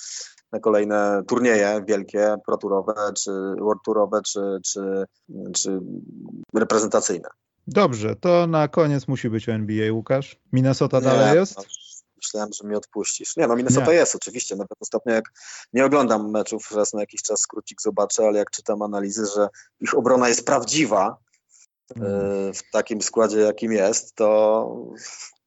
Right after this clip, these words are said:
Speaker 1: nie powiem, że mi serce rośnie, ale no coś tam grają chyba ostatnio, nie?
Speaker 2: Ale
Speaker 1: To
Speaker 2: co,
Speaker 1: tu jest
Speaker 2: ogólnie obserwujesz coś, patrzysz, masz jakichś swoich faworytów w tym roku czy coś, czy po prostu tak trochę to przecieka, bo są inne rzeczy do roboty?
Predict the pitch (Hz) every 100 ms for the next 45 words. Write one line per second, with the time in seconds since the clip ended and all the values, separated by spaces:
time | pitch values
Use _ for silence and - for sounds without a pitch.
0 | - - 120 120 104 107 104 113 104 107
1 | 107 104 110 117 107 107 117 127 127 139
2 | - 214 240 - 226 226 151 117 - 104
3 | 95 - - 85 165 208 240 - 208 202
4 | 214 196 185 190 190 190 190 175 - 196
5 | 175 185 202 - 202 - 214 226 - 196
6 | 190 175 175 165 170 - 180 175 175 170
7 | 170 170 180 - 175 165 170 170 170 170
8 | - 185 185 - 160 147 156 147 151 147
9 | 143 151 139 139 131 - 135 135 127 120
10 | 117 123 117 107 101 101 107 104 104 101
11 | 98